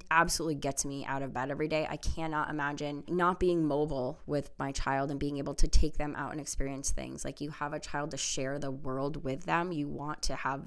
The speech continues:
incorporate them into your life, and you want to give them as many experiences as possible,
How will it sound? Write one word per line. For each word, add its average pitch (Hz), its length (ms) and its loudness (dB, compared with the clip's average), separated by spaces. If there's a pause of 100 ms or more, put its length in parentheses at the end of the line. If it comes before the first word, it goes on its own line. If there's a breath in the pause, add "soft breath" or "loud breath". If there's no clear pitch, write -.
incorporate 143 640 -4
them - 180 -4
into 143 280 -4
your 131 260 -4
life, 135 400 -4
and 147 160 -6
you 139 100 -6
want 135 280 -8
to 139 280 -2 (320 loud breath)
give 180 140 4
them 160 160 0
as 147 120 -2
many 147 200 0
experiences 151 600 2
as 139 100 4
possible, 175 580 6